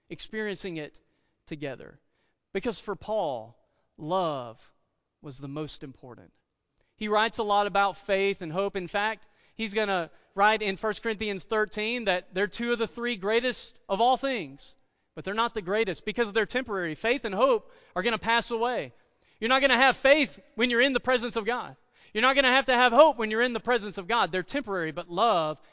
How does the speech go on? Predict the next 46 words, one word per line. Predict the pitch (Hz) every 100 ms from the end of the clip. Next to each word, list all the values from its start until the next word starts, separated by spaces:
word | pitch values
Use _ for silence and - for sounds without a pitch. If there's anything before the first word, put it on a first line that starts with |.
| _
is | 190 180
eternal. | 190 233 226 160
Love | 196 254 202
will | 240
never | 226 233 254 196
go | 170
away, | 165 160 185
which | 240 226
is | 185
why | 185 202 208 - -
it | 214 214
is | 180
the | 185
greatest | 156 190 202 208 214
of | 202
all. | 240 185
Paul | - 262 285
mentions | 226 247 262 220
the | 208
word | 214 190
love | 185 208 220 190 - - -
over | 226 208
a | 190
hundred | 269 240
times | 233 254 240 196
in | 196
the |
letters | 190 202 208 170
that | 185
he | 165
writes, | 196 202 - - _ _ _ _ _
fifteen | - 302 - 254 294 277
times | 240 254 247
alone | 220 220 247 254 220
in | 214 208
the | 208
letter | 214 220 214
to | 226
the | 202 190
Ephesians. | - 233 240 185 139 62 - -
If | 254
he | 254
mentions | 226 240 285 277 190
it | 190 -
that | 226 220 -
much, | 208 226 147 - - -